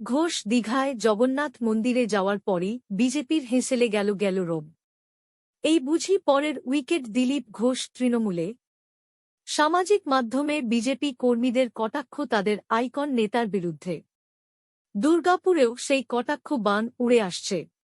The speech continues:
কিন্তু বিজেপি বিধায়ক লক্ষণ ঘরুই নিজস্ব স্টাইলে বলেন, "এটা সম্পূর্ণ নিজের ব্যক্তিগত ব্যাপার, এর সাথে রাজনীতির কোন বিষয় নেই।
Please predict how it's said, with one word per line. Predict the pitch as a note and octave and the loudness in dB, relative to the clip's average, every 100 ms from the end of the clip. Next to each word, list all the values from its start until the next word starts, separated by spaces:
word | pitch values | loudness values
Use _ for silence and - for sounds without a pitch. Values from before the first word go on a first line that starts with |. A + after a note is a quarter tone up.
| _ _ _ _ _ _ _ | _ _ _ _ _ _ _
কিন্তু | E4 F4 F#4 | 0 2 2
বিজেপি | C4+ B3+ C#4 E4 E4 F4 | 2 2 2 0 2 2
বিধায়ক | A#3 A3+ A3+ G3 G3+ A#3 | 2 0 0 -2 -2 -2
লক্ষণ | A3 - C4+ A#3+ | -4 -2 -2 0
ঘরুই | G3+ A#3+ C4+ C#4 | 2 0 0 -2
নিজস্ব | A3+ A#3 C#4 B3+ D#4 | -2 -2 -4 -4 -6
স্টাইলে | B3+ - A3 A3 G#3+ | -4 -2 0 2 0
বলেন, | F3+ E3+ G3 B3+ _ _ - | 0 -2 -4 -8 _ _ -4
"এটা | B3 D4 | 0 0
সম্পূর্ণ | - C#4+ D4 D4+ E4+ E4+ | -2 -4 -4 -4 -4 -2
নিজের | D4+ B3 A3 B3 | 0 0 0 0
ব্যক্তিগত | G3 G#3+ - A3+ A3 A#3 | 0 -2 -4 -2 -2 -2
ব্যাপার, | F#3 E3+ F#3 G3 - _ - | -4 -4 -4 -8 -10 _ -4
এর | C#4 | -2
সাথে | B3 C#4+ C4 D4+ | -2 -6 -4 -2
রাজনীতির | A#3 G#3+ - B3+ B3 C4+ - | 0 0 0 -4 -2 -6 -2
কোন | B3+ C4+ | -2 0
বিষয় | A3 G#3 A#3 G3+ | -2 -2 -2 -2
নেই। | F#3+ D#3+ | -2 -6